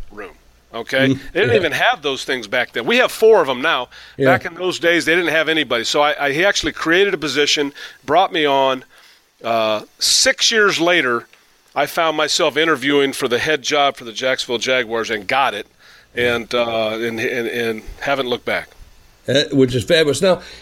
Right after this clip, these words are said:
Speaker 2: I, I, I gotta ask you, could I, I went through, and I wanna ask you about this because you went from a head coach, and then you went to the Broncos, and you were then the de-, defensive coordinator,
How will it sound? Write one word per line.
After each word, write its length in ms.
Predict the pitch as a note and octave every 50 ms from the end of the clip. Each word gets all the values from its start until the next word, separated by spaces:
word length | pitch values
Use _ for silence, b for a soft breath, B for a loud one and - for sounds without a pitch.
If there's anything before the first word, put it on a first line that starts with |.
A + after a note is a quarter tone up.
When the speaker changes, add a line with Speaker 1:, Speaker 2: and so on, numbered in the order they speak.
| B B
Speaker 2:
I, 140 | - G3+ -
I, 280 | F#3+ G#3 G#3 - G3
I 40 | G3+
gotta 220 | G#3 C4 C4 B3+
ask 240 | A#3 A#3 A3+ - -
you, 60 | D#3+
could 140 | C3+ - F3
I, 160 | F3+ F3+ F3 - -
I 160 | D#3+ E3 E3
went 240 | E3 F#3+ A#3 G#3 -
through, 320 | - F3 E3+ E3+ F3+ F#3
and 80 | F#3 D#3
I 60 | D#3
wanna 220 | D#3+ E3+ F3+ F#3 F3
ask 280 | F3 F3 F3 - -
you 80 | D3 C3+
about 240 | A#2 C3 B2 A#2+ -
this 180 | - C#3+ C#3
because 480 | - - C3+ A#2+ - - C#3+ C3 B2 - B B B B B B B
you 120 | D3+ D3+
went 220 | D3 E3+ G#3 A3+ -
from 260 | - G3+ F#3+ E3+ D#3
a 140 | D3 C#3+ C3 B2
head 240 | C#3 D#3+ E3+ D3+ -
coach, 320 | - E3 D#3 D#3+ D#3+ -
and 120 | C3 B2+ C3
then 140 | D3+ G3
you 80 | A#3 A#3
went 580 | G#3+ F#3+ E3+ - - - - - - - - -
to 80 | - D#3
the 100 | C#3+ B2+
Broncos, 560 | G#2 C#3+ C#3+ C#3+ C3 A2 - - - - -
and 220 | - - A#2+ B2 B2
you 240 | C3+ C#3 C#3 C3
were 200 | B2+ - C3 C3
then 200 | B2+ C#3+ D3+ D#3
the 80 | D#3 D3
de-, 240 | A#2+ C3+ D3 C#3+ C#3+
defensive 500 | - B2 A#2 - D#3+ D3 B2+ - C3 -
coordinator, 500 | - C#3+ D#3 D3 - - C#3+ C#3 -